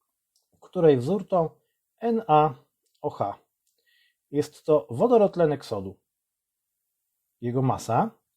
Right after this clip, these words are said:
będzie składała się z mas wszystkich atomów,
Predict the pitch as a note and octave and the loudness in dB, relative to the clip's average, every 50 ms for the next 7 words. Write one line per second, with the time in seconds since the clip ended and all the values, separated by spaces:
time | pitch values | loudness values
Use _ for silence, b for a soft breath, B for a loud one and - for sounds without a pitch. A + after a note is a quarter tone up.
0 | _ _ _ _ _ _ _ _ - G#2+ C3 C#3+ C#3+ D#3+ D3+ C3+ - - - - | _ _ _ _ _ _ _ _ -8 -6 -6 -6 -4 -4 -6 -6 -6 -12 -4 -2
1 | D3 C#3 D3+ F#3+ G3+ F3+ F3+ E3 - - D#3+ D#3 D#3 D#3 D3+ - A#2+ A2 - - | -2 0 2 4 4 4 2 0 -2 0 2 2 2 2 0 -4 -8 -10 -8 -6
2 | D3+ E3+ F#3 F#3+ - - - _ - - - - A3 G#3+ - - _ _ - F#3 | -2 -2 0 -2 -2 -6 -12 _ -20 -14 -6 -4 -4 -4 -4 -10 _ _ -14 -14
3 | - - _ C#3+ C3 C3+ - G#3+ A#3+ A#3 G#3+ G3+ G3+ - | -14 -10 _ -10 -10 -8 -6 -6 -4 -2 -2 -2 -4 -6